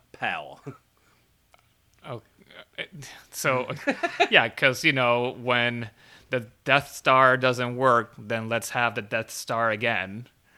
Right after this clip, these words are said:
Speaker 2: So
Speaker 1: Yeah.
Speaker 2: when Abeloth <laughs> taking Luke girlfriend, Luke's girlfriend doesn't work, let me do it again, because that's just how villains work in, um,
Speaker 1: Ex-, exactly.
Speaker 2: in this galaxy.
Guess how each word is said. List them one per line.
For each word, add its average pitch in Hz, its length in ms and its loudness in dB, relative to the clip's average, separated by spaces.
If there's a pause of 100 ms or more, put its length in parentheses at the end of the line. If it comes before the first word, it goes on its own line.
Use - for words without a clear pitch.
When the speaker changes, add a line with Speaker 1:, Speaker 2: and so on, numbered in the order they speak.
(380)
Speaker 2:
So 107 460 -2
Speaker 1:
Yeah. 101 400 -2 (140)
Speaker 2:
when 107 640 -6 (200)
Abeloth 123 680 0 (160)
<laughs> - 160 -20
taking 147 560 6
Luke 175 440 2
girlfriend, 151 500 4 (280)
Luke's 170 200 -2
girlfriend 160 280 4
doesn't 143 260 4
work, 143 360 6 (160)
let 139 180 8
me 139 100 4
do 135 200 4
it 123 80 0
again, 117 400 2
because 120 380 -6
that's 120 220 -6
just 113 240 -8
how 104 520 -6
villains 107 440 -6
work 98 380 -12 (380)
in, 101 240 -10
um, 92 180 -10
Speaker 1:
Ex-, 156 260 -2
exactly. 131 520 -6
Speaker 2:
in 110 80 -8
this 107 260 -6
galaxy. 104 760 -10